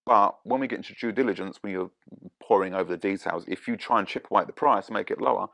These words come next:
by even a pound, I will walk away because you're at the bottom end of where I think this is, works." And I said, "Yep, fine."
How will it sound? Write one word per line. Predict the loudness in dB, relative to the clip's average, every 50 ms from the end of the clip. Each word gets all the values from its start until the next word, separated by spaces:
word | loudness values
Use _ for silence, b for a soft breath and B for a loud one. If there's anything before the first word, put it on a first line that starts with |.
| b b b b b b
by | 6 6 6
even | 4 4 0
a | -2
pound, | 0 -2 -6 -4 -4 -6 -8 -10 -12 _ -2 0
I | 0
will | 0 0 -6
walk | -4 -6 -6 -6 -6
away | -4 -4 -2 -2 -4
because | -6 -8 -8 -8 -6 -2
you're | -2 0 -2 -2 -4 -8
at | -10 -8 -6
the | -6
bottom | -6 -2 -2 -2 -2 0 -4
end | -4 -4 0 -2
of | -2 -2 -2 -12 _ _ _ -18
where | -14 -6 2 2 4 4 2
I | 0 -4
think | -6 -10 -14 -14 -14
this | -16 -16 -18
is, | -10 -2
works." | 0 0 0 0 -2
And | -6 -8
I | -2
said, | 0
"Yep, | 0 0 0 _ _ _ _
fine." | -2 -2 -2 -2 -2